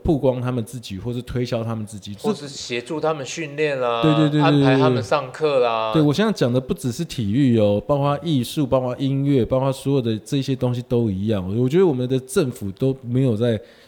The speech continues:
Speaker 1: 做这些前面的培育这些事情。
Speaker 2: 或是说栽培的这个，这个路啊，这个成长的路，
Speaker 1: 对，对，对。
Speaker 2: 其实是需要去付出的啦。
Speaker 1: 政府是需要来做整合的啦。
Speaker 2: 嗯。
Speaker 1: 哦，而不是就常常就是，哦，你这，哦，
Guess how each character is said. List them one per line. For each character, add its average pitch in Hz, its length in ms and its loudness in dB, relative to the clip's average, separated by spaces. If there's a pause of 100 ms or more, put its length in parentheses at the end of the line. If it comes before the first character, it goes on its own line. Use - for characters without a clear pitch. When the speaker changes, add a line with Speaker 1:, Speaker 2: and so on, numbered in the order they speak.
Speaker 1:
做 135 260 0
这 123 100 -2
些 127 180 0
前 117 300 -2
面 135 100 2
的 113 80 -2
培 107 200 -4
育 110 120 -2
这 107 60 -4
些 110 80 -4
事 104 240 -6
情。 - 20 -8
Speaker 2:
或 160 120 2
是 156 80 -4
说 160 160 -2
栽 165 360 4
培 113 320 -2
的 117 140 -2
这 143 160 -6
个， 127 140 -2 (120)
这 - 120 -4
个 131 100 -2
路 135 240 -4
啊， 78 140 -8
这 131 100 -2
个 135 140 -2
成 123 240 -6
长 110 200 -4
的 95 120 -6
路， 107 400 -8
Speaker 1:
对， 147 80 2
对， 139 80 2
对。 - 0 -
Speaker 2:
其 139 160 2
实 131 80 0
是 131 80 4
需 123 180 -4
要 165 160 2
去 151 100 -12
付 147 400 -6
出 120 320 -10
的 113 140 -2
啦。 78 320 -10
Speaker 1:
政 175 180 2
府 120 80 -4
是 127 120 -6
需 143 160 -2
要 139 100 4
来 104 100 0
做 131 140 -2
整 90 300 -4
合 87 180 -10 (100)
的 87 120 -10
啦。 82 200 -10 (120)
Speaker 2:
嗯。 107 240 -14 (140)
Speaker 1:
哦， 110 180 -2
而 127 100 2
不 139 100 -2
是 143 380 0 (180)
就 151 160 -2
常 127 200 -2
常 135 100 -2
就 143 100 -2
是， 139 120 -2
哦， 143 200 2
你 131 80 2
这， 156 240 0
哦， 147 80 0